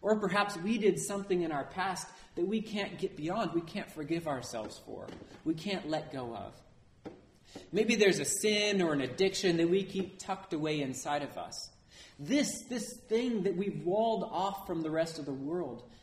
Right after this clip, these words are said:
this thing is the death that Jesus wants to open up. This very day, he is standing in front of that tomb inside of our hearts and saying, "Take away the stone."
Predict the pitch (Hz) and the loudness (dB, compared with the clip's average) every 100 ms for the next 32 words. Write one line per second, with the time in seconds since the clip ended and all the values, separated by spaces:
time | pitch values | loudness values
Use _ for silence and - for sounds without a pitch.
0 | - 151 233 226 - - 214 175 113 101 | -14 -4 -4 -4 -10 -6 -4 -4 -6 -12
1 | - - _ _ - _ _ 151 151 147 | -20 -20 _ _ -20 _ _ -6 -4 -6
2 | 135 160 143 - - - 143 - 160 135 | -2 -2 -4 -10 -14 -8 -8 -4 -6 -6
3 | 127 135 139 131 - - 127 120 113 82 | -8 -6 -6 -8 -12 -10 -8 -8 -10 -12
4 | - - - - _ _ _ _ _ _ | -16 -20 -20 -20 _ _ _ _ _ _
5 | _ - - - - 143 175 147 - 156 | _ -20 -20 -20 -14 -8 -8 -8 -6 -4
6 | 170 170 156 - 123 110 101 - - - | -2 -2 -4 -8 -8 -8 -10 -14 -20 -20
7 | _ _ _ - 147 135 - 151 151 147 | _ _ _ -6 -2 -2 -4 -6 -4 -4
8 | 127 120 - 131 117 123 110 - 156 151 | -6 -8 -8 -6 -6 -6 -6 -8 -8 -6
9 | 143 120 117 117 113 90 - - - - | -8 -8 -6 -6 -6 -10 -10 -10 -10 -12
10 | - - - - - 123 117 131 123 127 | -16 -16 -20 -20 -14 -12 -8 -8 -8 -10
11 | - 151 151 - - 117 117 117 107 - | -10 -8 -8 -12 -12 -8 -6 -8 -10 -14
12 | - 113 - - 107 - 101 | -20 -20 -18 -14 -14 -14 -18